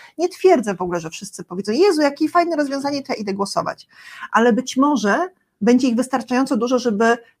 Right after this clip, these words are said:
ta kandydatka dostała ten mandat, a potem zasiliła, e, koło wyborcze, e, koło wyborcze Lewicy. Bo jeżeli twarde dane pokazują nam, że nic z tego, i tak tego mandatu nie będzie, to możemy tylko zmienić strategię.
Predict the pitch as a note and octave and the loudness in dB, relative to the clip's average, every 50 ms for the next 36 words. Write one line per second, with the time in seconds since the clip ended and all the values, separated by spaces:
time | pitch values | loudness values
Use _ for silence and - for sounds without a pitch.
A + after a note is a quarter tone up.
0 | _ - C4 A#3 B3+ B3+ B3 B3+ A#3+ A3 A3+ G3 A3+ A3+ A3 - A3+ G3+ G3+ G3+ | _ 2 6 6 6 4 4 0 0 2 2 2 2 0 2 0 0 0 0 -2
1 | - - A#3 A#3+ C#4 D4 C#4+ B3+ A3 G3 F3 F3 F#3+ G#3 C4 D4 - A3+ A3+ - | 0 2 2 4 4 2 2 2 2 2 2 0 2 0 0 0 0 -4 0 0
2 | B3 B3 C4+ C4 - A3+ A#3+ - - - A#3+ A#3 A3+ A#3 A3+ A#3+ A3+ A3 - - | 0 2 2 2 2 2 0 -2 -4 -4 -2 -2 -2 -2 0 0 2 2 0 -2
3 | - - - - - - - A3+ A3+ A3+ G#3+ G#3+ G3+ G3 G#3 G#3 G#3+ - - A3+ | -2 -4 -6 -6 -8 -8 -4 0 0 0 0 0 0 0 0 0 0 -4 -4 -2
4 | G3+ G3 G3+ G3 - - F#3 F#3+ F#3+ F#3 F3+ G3 - A3+ A3 A3+ G3+ G#3 G#3 G#3 | 0 0 0 -2 -2 -4 -4 -4 -2 -2 -4 -2 -2 0 0 0 0 -2 -2 -2
5 | - A#3 A#3+ G3+ F#3 F3 - - E3+ - - - - - G3 F#3+ A#3 A#3+ C#4 E4+ | -2 -2 0 0 -2 -4 -8 -10 -12 -12 -14 -14 -4 2 4 8 8 8 8 6
6 | - - A3 A#3+ A#3+ A#3 B3 B3+ B3+ B3 - - C#4+ C4 C#4 C#4 C4 C#4+ D4 A#3+ | 4 2 2 4 6 6 4 4 4 0 -2 2 4 4 6 6 4 2 4 4
7 | A3+ F#3+ F3 F3 E3 - - _ _ _ _ _ _ _ - A#3+ - - C4 - | 4 2 2 0 -4 -8 -12 _ _ _ _ _ _ _ -6 -2 2 2 2 4
8 | - C#4 - - C4 B3 A3+ A#3 B3+ B3+ - - _ _ - G3 G3 A#3 B3+ C4 | 4 2 4 4 6 6 6 4 2 0 -4 -12 _ _ -6 -4 2 4 4 4
9 | B3 A3+ A#3 B3 D4 D#4+ F4 E4+ - - - - G3 F#3+ - - - - _ _ | 4 4 4 4 4 4 4 0 0 -4 -2 -2 -2 -2 -2 -4 -6 -8 _ _
10 | - D#4+ D#4+ - A#3 - - - B3+ G#3 G3 G3 F#3 F#3 F3+ F#3 F3 - F3 F3+ | 0 0 2 4 2 2 2 2 -2 0 0 0 -2 0 -2 -2 -4 -4 -6 -6
11 | F3 E3 E3+ D3 E3 E3 E3+ - - - - - - E4 D4 C#4+ C4+ C#4 C#4+ D4+ | -4 -4 -6 -6 -6 -8 -8 -10 -12 -14 -14 -4 2 4 6 6 6 6 4 2
12 | C#4+ - - - - C4+ G#3 G3+ G#3+ A3+ A#3 A3+ A3+ - G3+ F#3+ F#3+ - D3+ E3+ | 2 0 -2 -2 0 0 0 2 2 2 2 0 -2 -4 -4 -4 -4 -4 -8 -4
13 | - - | -6 -6